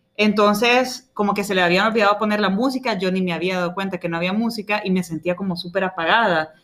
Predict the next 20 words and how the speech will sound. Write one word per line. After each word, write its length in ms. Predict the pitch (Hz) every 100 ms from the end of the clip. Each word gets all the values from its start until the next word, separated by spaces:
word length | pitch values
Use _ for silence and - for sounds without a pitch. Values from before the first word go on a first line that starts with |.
| _
Y 100 | -
decía, 200 | 190 190
"Dios 160 | 170 165
mío, 220 | 185 220
no 60 | 196
estoy 160 | 185 180
logrando 300 | 175 175 175
levantar 340 | 170 165 175
los 120 | 170
pesos 260 | 175 180 175
que, 320 | 170 156 156 _
que 100 | -
pues 140 | 160 165
quizás 240 | - 156
levanto, 360 | 175 220 226 180
la 160 | 160
técnica, 340 | 214 220 202 175
lo 100 | 156
que 80 |
sea". 320 | 160 240 294